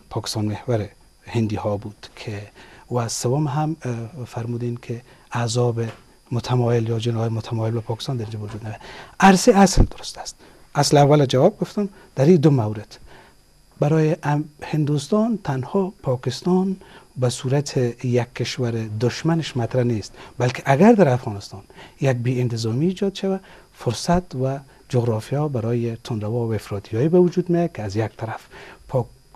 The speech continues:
خارج از استقامت و کانال پاکستان هم هند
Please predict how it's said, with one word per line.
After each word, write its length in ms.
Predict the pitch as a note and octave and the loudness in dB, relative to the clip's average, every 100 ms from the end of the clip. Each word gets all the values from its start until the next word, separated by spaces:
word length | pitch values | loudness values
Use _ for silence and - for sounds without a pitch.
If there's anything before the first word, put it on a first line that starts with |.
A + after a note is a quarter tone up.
| - _ - | -20 _ -8
خارج 480 | - C#3+ D3 A#3 | 4 8 10 10
از 140 | A3 C#3 - - - - - - | 10 6 0 -10 -10 -10 -12 -10
استقامت 600 | - - - A2+ A2 G#2+ | -8 -6 -4 -2 -2 -4
و 40 | |
کانال 420 | A2 - G#2+ G#2+ | -8 -4 -4 -4
پاکستان 440 | G#2 A2 - - E3 | -6 -8 -8 -6 -4
هم 120 | E3+ - - - | -4 -6 -20 -14
هند 440 | - D3 C3+ A2 | 0 2 2 0